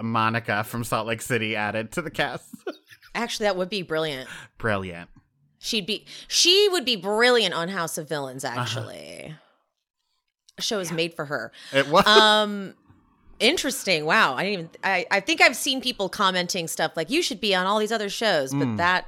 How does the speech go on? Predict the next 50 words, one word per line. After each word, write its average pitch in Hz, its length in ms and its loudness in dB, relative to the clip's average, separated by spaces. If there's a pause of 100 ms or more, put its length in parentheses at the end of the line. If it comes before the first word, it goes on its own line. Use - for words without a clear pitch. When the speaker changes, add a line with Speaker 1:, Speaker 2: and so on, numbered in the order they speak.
Speaker 2:
that's, - 400 -6
that's, - 340 -12
Speaker 1:
Well, 117 120 4 (140)
Speaker 2:
that's 151 100 0
Speaker 1:
I'll 131 120 4
Speaker 2:
a 120 40 6
Speaker 1:
tell 117 80 4
Speaker 2:
good 110 60 -2
Speaker 1:
her - 540 -4
Speaker 2:
one. 311 100 2
Speaker 1:
that. - 60 -12 (560)
<laughs> 240 80 -2
Speaker 2:
Let 196 120 2
her 180 100 2
know. 131 300 -2 (140)
Let 180 160 -2
her 170 60 0
Speaker 1:
I 160 120 -2
Speaker 2:
know. - 80 -6
Speaker 1:
will. 92 100 -10 (280)
I - 40 -14
Speaker 2:
Put 233 140 4
Speaker 1:
will. 226 60 4
Speaker 2:
in, 214 100 0
put 226 240 -4
in 202 80 -2
a 190 60 -4
good 180 140 -2
word. 156 240 -2 (340)
Who 381 160 8
else 302 200 6
should, 202 180 -2
who 254 240 -2
else 220 180 -2
should 180 160 -10
be 143 120 -10
on? 117 140 -12 (120)
Who 202 100 -8
else 190 160 -8
would 156 80 -6
I 127 60 -4
like 113 200 -12
to 131 60 -12
see? 104 380 -12 (160)
Um, 180 540 0 (260)
I 208 140 6
would 277 120 4
like 294 180 2
to 302 100 -8
see 220 920 -4